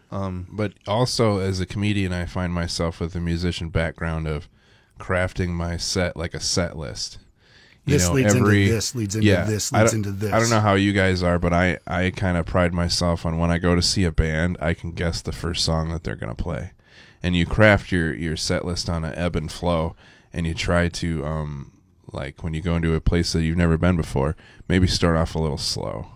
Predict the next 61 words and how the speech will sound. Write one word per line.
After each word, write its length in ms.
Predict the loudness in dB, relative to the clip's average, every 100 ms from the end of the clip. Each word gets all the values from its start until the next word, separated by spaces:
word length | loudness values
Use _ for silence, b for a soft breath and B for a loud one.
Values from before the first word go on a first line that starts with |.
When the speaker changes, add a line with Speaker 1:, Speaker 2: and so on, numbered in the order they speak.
| -20 _ _ b b b
Speaker 3:
Mm-hmm. 140 | 0
Speaker 2:
and 140 | 2 6
warm 280 | 6 8 8
up 260 | 6 6
and 200 | 0 0
then 180 | 0 -2
go 320 | 0 2 2
and, 240 | 0 -4 -4
and 180 | -6 -4
see 220 | -2 2
what 220 | 2 0
the, 180 | -4 -4
see 220 | -4 -2
the 100 | 0
reaction 500 | 0 0 -2 -2 -4
and 140 | -4
kinda 340 | -4 -4 -2 -4 -8
surf 220 | -16 -8
Speaker 1:
Especially 460 | 0 4 6 4 4
when 80 | 4
Speaker 2:
that 60 | 4
Speaker 1:
you 60 |
start 140 | 4 4
Speaker 2:
wave. 80 | 2
Speaker 1:
to 60 | 0
get 160 | -2
into, 260 | -2 -2 -2
like, 200 | -4 -4
headlining 540 | -4 -4 -2 -2 -2 -4
and 120 | -6
feature 480 | -8 -8 -6 -6 -6
acts 380 | -8 -8 -8 -8
where, 120 | -4
like, 300 | -4 -6 -10 b b b b b
you 80 | -2
know, 80 | -2
at 80 | 0
the 100 | 0
open 260 | 0 -2
mic, 220 | -2 -4
we 120 | -4 -6
usually 260 | -4 -4
do 140 | -4 -4
anywhere 280 | -4 -4
from, 160 | -6 -8
like, 160 | -8 -8
five 260 | -10 -8
to 60 | -10
ten 280 | -8 -6 -4
minutes, 280 | -6 -6
and 80 | -4
you 80 | -2
got, 140 | -2
like, 140 | -2 -6
a 60 | -8
forty-five 520 | -6 -6 -4 -4 -4
minute 220 | -6 -6
set 220 | -6 -6
ahead 200 | -4 -2
of 60 | -2
you. 140 | -2